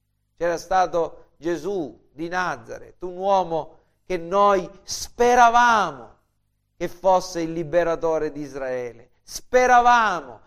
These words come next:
avevano perso la loro speranza, avevano perso la loro gioia, avevano perso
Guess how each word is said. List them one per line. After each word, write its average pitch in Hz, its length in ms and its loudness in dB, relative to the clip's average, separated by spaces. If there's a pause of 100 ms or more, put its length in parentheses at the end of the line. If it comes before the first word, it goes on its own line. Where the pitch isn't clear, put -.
(100)
avevano 269 400 4
perso 294 320 4
la 262 140 2
loro 269 240 4
speranza, 254 680 -4
avevano 220 360 -4
perso 226 340 -4
la 220 120 2
loro 220 500 0 (420)
gioia, 226 640 2
avevano 214 400 -2
perso 220 640 -2